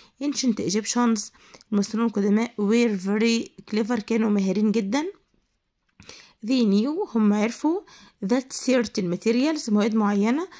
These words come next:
like granite، مثل الجرانيت، and gold، والذهب، could last، التي تستطيع أن تدوم، آه، a long time، لمدة طويلة.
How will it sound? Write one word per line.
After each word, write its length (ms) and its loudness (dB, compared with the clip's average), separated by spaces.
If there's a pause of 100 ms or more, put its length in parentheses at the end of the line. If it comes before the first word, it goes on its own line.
(300)
like 280 0
granite، 600 0
مثل 260 0
الجرانيت، 480 0
and 260 2
gold، 440 0
والذهب، 580 -2 (920)
could 80 2
last، 640 -2
التي 280 -4
تستطيع 380 -2
أن 80 -2
تدوم، 480 0
آه، 580 0
a 140 -2
long 260 2
time، 80 -6
لمدة 680 2
طويلة. 400 2